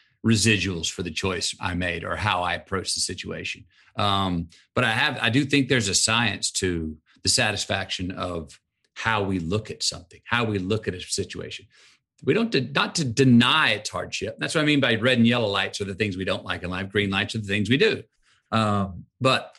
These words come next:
in the red and yellows, I found that they give us what we need more often than we recognize sometimes. So how do we, how soon do we look at a situation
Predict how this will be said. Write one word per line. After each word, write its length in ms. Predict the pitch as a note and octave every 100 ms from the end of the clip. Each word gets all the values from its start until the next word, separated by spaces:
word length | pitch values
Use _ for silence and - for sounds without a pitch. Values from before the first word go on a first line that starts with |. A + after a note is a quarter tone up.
| -
in 80 | A#2+
the 80 |
red 120 | A2+ A#2
and 60 |
yellows, 640 | F#2+ E3 A#2+ F#2 - - -
I 120 | - G#2
found 340 | G#2+ G2 F#2
that 160 | F2+ -
they 80 |
give 240 | G2 G#2 F#2
us 160 | F2
what 160 | - E2+
we 120 | E2+
need 640 | E2+ E2+ A#2 A#2+ F2+ E2+ - _ _
more 160 | F#2+ F#2
often 580 | F#2 - E2 D#2+ E2+ - _ _ _ _ _ _
than 460 | - F#2 F2+ E2+ E2+
we 140 | - F#2+
recognize 520 | F#2 F#2+ E2 E2+ D#2+
sometimes. 360 | - G2 - -
So 100 | G2+
how 200 | G2+ A#2+
do 80 | A#2+
we, 120 | A2+
how 240 | A#2 F3
soon 320 | F#3+ G3 F#3
do 40 | D#3+
we 100 | C#3+
look 100 | C#3+
at 40 | C3+
a 60 |
situation 640 | A2+ B2+ A#2+ A2+ G#2 G#2